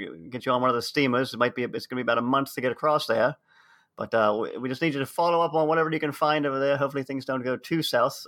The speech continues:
uh, or nothing too awry goes, uh, awry? Anyway, hopefully nothing goes too terrible in the meantime, uh, and on our end, we'll, uh, we'll send you a wire if we discover anything new while you're traveling, but, um,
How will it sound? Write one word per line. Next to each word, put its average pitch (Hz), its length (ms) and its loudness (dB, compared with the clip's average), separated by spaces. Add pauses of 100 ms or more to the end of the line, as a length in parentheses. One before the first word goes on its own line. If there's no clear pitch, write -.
uh, 101 280 -4
or 110 120 -4
nothing 117 500 -14
too 135 300 -4 (260)
awry 123 600 4
goes, 120 640 0 (320)
uh, 147 80 -10 (100)
awry? 156 440 -10 (760)
Anyway, 160 280 2 (520)
hopefully 175 460 2
nothing 165 240 0
goes 151 180 0
too 170 160 -2
terrible 147 440 0 (260)
in 135 140 -2
the 131 40 2
meantime, 139 580 0 (220)
uh, - 40 -8
and 120 420 -2
on 131 260 0
our 147 200 2
end, 139 200 2
we'll, 127 220 0
uh, 120 240 4
we'll 127 80 -2
send 156 220 0
you 131 100 2
a 117 40 2
wire 131 380 2
if 123 140 -2
we 131 160 -4
discover 113 400 -2
anything 117 360 -2
new 120 160 -2
while 110 180 0
you're 107 100 0
traveling, 123 540 2
but, 113 200 -4
um, 107 300 -2